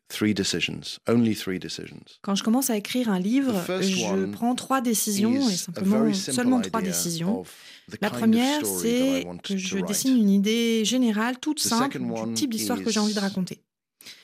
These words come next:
Speaker 2: La
Speaker 1: um,
Speaker 2: deuxième, c'est que je
Speaker 1: the
Speaker 2: choisis un
Speaker 1: location
Speaker 2: lieu et je
Speaker 1: and the
Speaker 2: choisis,
Speaker 1: time
Speaker 2: je choisis
Speaker 1: period.
Speaker 2: une période, une époque.
Speaker 1: And the third
Speaker 2: Et la
Speaker 1: one, which
Speaker 2: troisième,
Speaker 1: is the
Speaker 2: c'est
Speaker 1: most
Speaker 2: que je
Speaker 1: important for
Speaker 2: décide
Speaker 1: me,
Speaker 2: quelles
Speaker 1: is
Speaker 2: émotions
Speaker 1: what
Speaker 2: j'ai envie de susciter chez le
Speaker 1: emotion
Speaker 2: lecteur.
Speaker 1: do I want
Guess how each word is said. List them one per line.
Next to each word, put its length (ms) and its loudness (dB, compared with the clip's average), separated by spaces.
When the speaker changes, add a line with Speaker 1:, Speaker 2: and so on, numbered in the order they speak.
Speaker 2:
La 80 2
Speaker 1:
um, 40 2
Speaker 2:
deuxième, 360 2
c'est 160 -2
que 60 -6
je 80 -2
Speaker 1:
the 20 2
Speaker 2:
choisis 340 2
un 60 4
Speaker 1:
location 140 2
Speaker 2:
lieu 340 2
et 80 0
je 80 0
Speaker 1:
and 20 2
the 80 -8
Speaker 2:
choisis, 260 -2
Speaker 1:
time 120 -6
Speaker 2:
je 160 -2
choisis 260 0
Speaker 1:
period. 80 6
Speaker 2:
une 60 4
période, 580 -2
une 120 2
époque. 440 -6
Speaker 1:
And 140 -8
the 80 -10
third 260 -2
Speaker 2:
Et 60 2
la 60 2
Speaker 1:
one, 40 0
which 40 -6
Speaker 2:
troisième, 360 2
Speaker 1:
is 60 2
the 60 0
Speaker 2:
c'est 120 -2
Speaker 1:
most 120 -4
Speaker 2:
que 80 0
je 100 0
Speaker 1:
important 160 0
for 100 -2
Speaker 2:
décide 160 -2
Speaker 1:
me, 60 -10
Speaker 2:
quelles 220 2
Speaker 1:
is 40 2
Speaker 2:
émotions 360 2
Speaker 1:
what 80 2
Speaker 2:
j'ai 120 0
envie 160 -2
de 60 -8
susciter 320 -2
chez 80 0
le 60 -2
Speaker 1:
emotion 160 -2
Speaker 2:
lecteur. 260 -10
Speaker 1:
do 200 0
I 60 2
want 240 -2